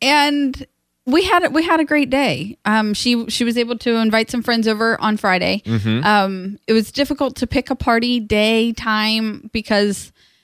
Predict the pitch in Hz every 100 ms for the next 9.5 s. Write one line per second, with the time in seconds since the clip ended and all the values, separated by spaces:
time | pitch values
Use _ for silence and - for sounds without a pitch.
0 | _ - 190 180 214 220 214 233 214 202
1 | - - 208 - 190 214 202 214 185 190
2 | 180 175 170 170 180 _ _ _ _ _
3 | _ _ - 208 196 214 202 170 156 -
4 | - - 202 190 185 190 185 - - -
5 | 190 175 175 185 - 202 196 202 196 185
6 | 196 185 165 175 185 185 196 180 175 185
7 | 180 - - _ 220 233 196 160 185 -
8 | _ _ _ _ _ _ _ _ _ _
9 | _ _ - 175 175